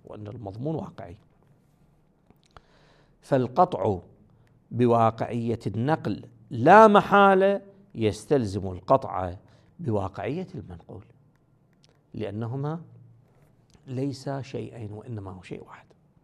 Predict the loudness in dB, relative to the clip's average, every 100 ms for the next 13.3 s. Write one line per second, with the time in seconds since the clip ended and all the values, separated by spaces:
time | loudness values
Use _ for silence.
0 | _ _ _ _ _ _ _ _ _ -14
1 | -6 -2 2 2 2 2 2 2 2 2
2 | 2 0 -4 -2 -2 0 0 -2 -4 -4
3 | -4 -4 -6 -6 -6 -8 -16 _ _ _
4 | -14 -12 -10 -4 -4 -2 -6 -8 -10 -10
5 | -4 -4 -4 -6 -12 -14 -12 -12 -12 -12
6 | -14 -12 -12 -12 -14 _ _ _ _ _
7 | _ _ _ _ _ -18 -16 -16 -18 -20
8 | -20 _ -2 2 2 2 2 4 2 0
9 | -6 -18 -20 _ -20 _ _ -6 -2 0
10 | 2 4 2 2 4 6 4 2 0 2
11 | 6 8 8 6 0 -8 -20 _ _ _
12 | _ _ _ _ _ -6 -4 -4 -4 -8
13 | -8 -14 -14